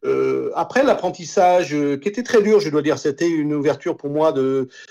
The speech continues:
sur le, le monde adulte, un petit peu, euh, le monde, et le monde du travail, et puis de se retrouver, euh, euh, tout seul à quatre-vingts kilomètres de chez parents, de chez ses parents, avec des, des, un nouveau monde. Donc, ça a été une, une belle expérience, mais aussi dure, hein, je pense, euh,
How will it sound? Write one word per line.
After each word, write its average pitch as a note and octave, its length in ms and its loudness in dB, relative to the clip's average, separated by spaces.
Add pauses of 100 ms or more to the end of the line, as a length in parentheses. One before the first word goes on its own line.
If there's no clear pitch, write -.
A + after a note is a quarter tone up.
(120)
sur C#3+ 260 0
le, C#3 200 4
le C3+ 140 2
monde D#3 300 2
adulte, G3+ 340 2
un D#3 80 0
petit - 160 -10
peu, F3 180 0
euh, C#3 380 4
le C3 80 -2
monde, D3 220 -2
et D3+ 160 2
le C#3+ 120 0
monde C#3+ 220 0
du C3+ 100 -8
travail, D3+ 520 0 (420)
et B2 120 -10
puis - 220 -14
de C3 120 -2
se C#3 160 -2
retrouver, C#3 680 0
euh, A2+ 420 0 (340)
euh, B2 400 -6 (100)
tout C#3 140 -12
seul D3+ 340 2
à A#2+ 240 2
quatre-vingts - 320 -2
kilomètres C3+ 380 0
de C3 80 0
chez C3+ 180 -6
parents, C#3 300 -2
de C#3 100 -2
chez C3+ 160 -6
ses C#3+ 180 -6
parents, D#3 320 2
avec D3+ 220 2
des, C3+ 300 -2 (420)
des, C3+ 320 -6
un C3+ 100 -4
nouveau D#3 260 2
monde. C#4+ 260 6
Donc, G#3 220 4 (160)
ça F#3+ 120 2
a - 20 4
été G#3+ 140 2
une, G3+ 180 6
une F#3 160 2
belle F#3 140 4
expérience, G#3+ 600 2
mais F#3 100 4
aussi F#3 260 2
dure, D#3+ 240 2
hein, D#3+ 120 2
je C#3+ 120 -2
pense, C#3 320 -4
euh, C3+ 320 0